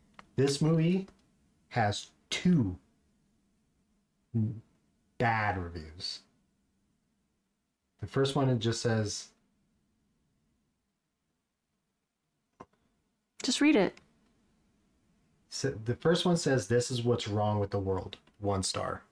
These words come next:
Speaker 1: This is kind of a mean one. That's why I wasn't sure if I wanted to read it.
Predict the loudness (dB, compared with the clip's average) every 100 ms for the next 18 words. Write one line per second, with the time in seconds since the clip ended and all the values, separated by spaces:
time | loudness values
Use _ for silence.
0 | _ _ _ _ _ _ _ _ _ -2
1 | 0 0 2 2 2 2 0 -2 -4 -8
2 | -12 _ _ _ _ _ _ -4 0 0
3 | 2 2 0 0 -2 0 0 -2 -2 -4
4 | -6 -6 -8